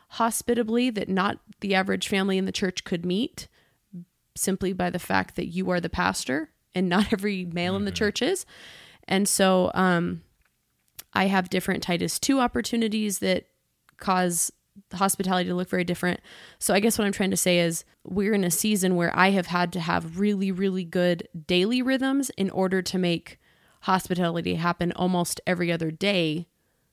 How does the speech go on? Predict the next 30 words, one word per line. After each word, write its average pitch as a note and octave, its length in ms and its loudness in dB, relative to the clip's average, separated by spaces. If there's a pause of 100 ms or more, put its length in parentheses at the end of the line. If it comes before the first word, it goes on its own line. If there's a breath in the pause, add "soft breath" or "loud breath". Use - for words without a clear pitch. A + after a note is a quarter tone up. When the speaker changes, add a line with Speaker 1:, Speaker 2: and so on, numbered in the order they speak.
(180)
Speaker 1:
a G3 120 2
lot F3 280 2
of E3+ 180 -2
weeks E3 300 -2
of D3 140 -8
the D3+ 80 -8
year. D#3 380 -6 (380)
Speaker 2:
Yeah, D#2+ 340 -8 (180)
yeah. E2 380 -10 (460)
Speaker 1:
So A3+ 180 4
it G3+ 60 8
f-, - 180 -2
in A#3 200 -2
some D4 260 0
ways, A3 240 -2
because G#3 320 -4
it G#3 100 0
isn't G#3+ 340 0
the F#3+ 80 -2
fancy F#3 680 -4 (440 soft breath)
sit-down F3+ 840 0 (100)
meal F3 600 0 (320)
where F3+ 200 0
everyone F3 460 2
had E3+ 420 0
a F3 60 -2
cute - 500 -4 (300)
place F3 300 0
setting D#3+ 500 0
and, D3+ 280 -8